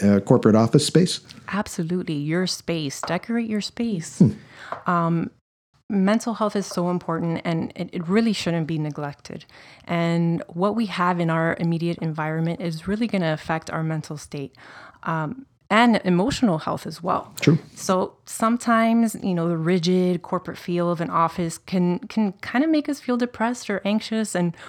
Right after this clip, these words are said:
Speaker 2: or, you know, feel like robots, you know? <laughs>
Speaker 1: Yeah, it's
Speaker 2: Um,
Speaker 1: very industrial, a lot of these
Speaker 2: yes.
Speaker 1: offices. Everything's concrete and, like,
Speaker 2: Right.
Speaker 1: dark shades of black and white. So
Speaker 2: Especially if you're in a cubicle, it kinda feels off.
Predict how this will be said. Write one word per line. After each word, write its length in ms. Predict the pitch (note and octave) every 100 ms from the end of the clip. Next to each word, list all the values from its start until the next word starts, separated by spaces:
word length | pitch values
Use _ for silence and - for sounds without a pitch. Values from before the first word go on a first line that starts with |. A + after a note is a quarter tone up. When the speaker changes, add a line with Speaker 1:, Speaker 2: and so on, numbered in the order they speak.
| -
Speaker 2:
or, 340 | - F3 F3+ F3
you 140 | F#3
know, 120 | F3
feel 240 | E3 - F3+
like 200 | F3+ - F3
robots, 560 | F3+ G3 E3 D#3 -
you 80 | D#3+
know? 360 | D#3+ F#3+ G3+ A3+ -
<laughs> 140 | - E3+
Speaker 1:
Yeah, 200 | D#3+ G#2
it's 100 | E3+
Speaker 2:
Um, 120 | C#3+
Speaker 1:
very 320 | D#3+ A#2+ A#2
industrial, 640 | G2 F#2 G2+ - - D#2
a 60 | E2
lot 240 | F2 G2+
of 80 | -
these 160 | F#2 D#2+
Speaker 2:
yes. 100 | G2+
Speaker 1:
offices. 440 | C3 A2 - D#2
Everything's 500 | E2+ G2 G2 D#2+ E2
concrete 1080 | - - D#2+ D#2 - - C#3 C3+ C3 C3 A#2
and, 120 | D#3+
like, 100 | E3
Speaker 2:
Right. 340 | D#3 D3 G#2+ G2
Speaker 1:
dark 260 | G2 A#2+ F#2+ - -
shades 360 | - A#2+ G#2 F#2+
of 160 | E2 E2+
black 360 | D#2+ F#2+ G#2
and 160 | F#2+ E2+
white. 440 | G#2 G#2+ - -
So 220 | - - F#3
Speaker 2:
Especially 300 | G3 - G3+
if 140 | F3+
you're 120 | F3 E3+
in 80 |
a 80 | C#3+
cubicle, 760 | - G#3+ G3 F#3 F#3 F3+ F3 E3
it 80 |
kinda 220 | - D3+ D3
feels 320 | - C#3 - -
off. 480 | F3+ F3+ F3 -